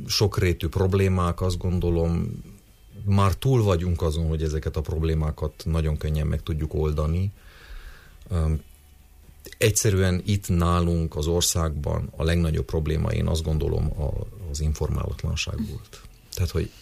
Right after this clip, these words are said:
egyszerűen nem informálták az embereket, illetve nem kellőképpen informálták az embereket. Mert azt gond-, véleményem szerint, hogyha egy embert informálnak megfelelő információkkal, tehát elmondják nekik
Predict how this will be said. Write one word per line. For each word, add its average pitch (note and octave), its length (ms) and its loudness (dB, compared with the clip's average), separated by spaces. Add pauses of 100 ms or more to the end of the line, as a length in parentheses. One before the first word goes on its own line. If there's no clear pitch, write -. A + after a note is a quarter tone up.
(180)
egyszerűen F2 640 2
nem F2+ 360 4
informálták E2 760 0
az D#2 120 -4
embereket, E2 500 -2
illetve E2 280 -2
nem A2+ 220 2
kellőképpen F2 840 2
informálták D#2 680 -6
az - 120 -8
embereket. - 500 -8 (320)
Mert F2+ 160 4
azt G#2 200 4
gond-, G#2+ 280 4 (640)
véleményem G2 520 4
szerint, F2+ 340 0
hogyha F2 240 -2
egy E2 140 0
embert G2+ 680 2
informálnak E2+ 840 0
megfelelő F#2+ 580 0
információkkal, D#2+ 1040 -2
tehát - 180 -6
elmondják F2+ 500 2
nekik D#2+ 380 -4